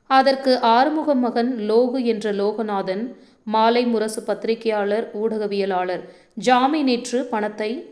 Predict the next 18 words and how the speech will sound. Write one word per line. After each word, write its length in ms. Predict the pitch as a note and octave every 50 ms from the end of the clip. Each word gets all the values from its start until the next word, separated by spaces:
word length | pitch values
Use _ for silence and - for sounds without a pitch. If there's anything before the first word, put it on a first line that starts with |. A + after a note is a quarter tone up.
| G3+ F#3
வாங்கித்தர 560 | G#3 G#3 G#3 A3+ B3 C#4+ C4+ - A#3+ A3+ A3
முன்வந்ததாக 760 | G#3+ G3+ G3 G3+ G#3+ A3 G#3+ G#3 G3 F#3+ F#3+ F3+ F3+ F3+ D4+
தெரிவிக்கப்பட்டுள்ளது. 960 | D4+ D4+ A3 G3 F3+ F3+ F3 F3 F#3+ F3 F3+ F3 E3+ F3+ F3+ F#3 F#3+ G3+ G3 - - - - _ _ _ _ _ _ _ _ _ _ _ _ _ _ _ _ _ _ _ _ _ _
ஆனால் 520 | - A#3+ A3+ A3+ A#3 A#3 G#3+ A3+ C4+ C#4+ -
பின்னர் 340 | B3+ A#3 A3 A3+ A3 G#3+
மஞ்சுளா 440 | A3 G#3 G#3 G#3 G#3 A#3 A3 A3 A3+
பணத்தை 380 | A3+ A3+ G3+ G#3+ G#3+ - A3+ A3+
கேட்டபோது 920 | - G3+ G3+ G3+ - G#3 G#3 - G3 F#3+ F#3 F#3 F#3+ A3+ C4+ - - - - - _ _ _
லோகநாதன் 920 | - A3 A3 A#3+ B3+ C#4 C4+ C4 D4+ C#4 C4 A#3 A3+ G#3+ G#3 G#3 A#3 B3+ B3 -
அநாகரிகமாக 880 | - A3+ A3+ A#3+ C4 C#4 C#4+ D4+ C#4+ B3+ C4+ A#3 A3+ A3+ A3 A3 B3+ A#3+
திட்டி 460 | - A3+ G#3 G#3 - G#3+ G#3+ B3 B3+ B3
கொலை 340 | - A3+ A3+ A#3+ C4 C4
மிரட்டல் 420 | B3+ B3 B3 A#3 A#3+ A#3+ A3+ A3+ G3+
விடுத்ததாகவும் 840 | G3 G3+ G3+ G3 G#3+ G3 G3+ F#3+ F#3+ F#3 F#3+ - F3 F3+ F3 G3+ B3 - - - _ _ _ _ _ - C#4 C4
மஞ்சுளா 520 | C4+ C4+ C#4 C4+ D#4 D4+ C4 A#3+ B3 B3
புகார் 360 | B3 A#3 G#3+ A3 A3 G#3 G#3+
அளித்துள்ளார். 600 | G3+ F#3+ F#3 F#3 F#3 - F#3 F#3+ G3 G#3 G3+ - - - - _ _ _ _ _ _ _ _ _
இதையடுத்து 800 | C#4+ C#4+ C#4 C#4+ C#4 C4+ C4+ C4+ C4+ C#4 C#4+ C4 C4+ D#4+ F4+